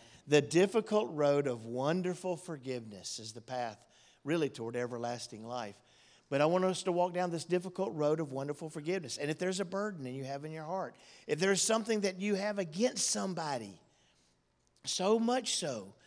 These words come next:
that if they were to walk in the room, you wouldn't want to look at them or be around them. If that you wouldn't want to engage in a conversation, you wouldn't want to be face to face. Have you got that person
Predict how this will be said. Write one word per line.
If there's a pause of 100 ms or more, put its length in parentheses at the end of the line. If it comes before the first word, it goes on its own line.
(340)
that
if
they
were
to
walk
in
the
room,
you
wouldn't
want
to
look
at
them
or
be
around
them. (960)
If
that
you (100)
wouldn't
want
to
engage
in
a
conversation,
you
wouldn't
want
to
be
face
to
face.
Have
you
got
that
person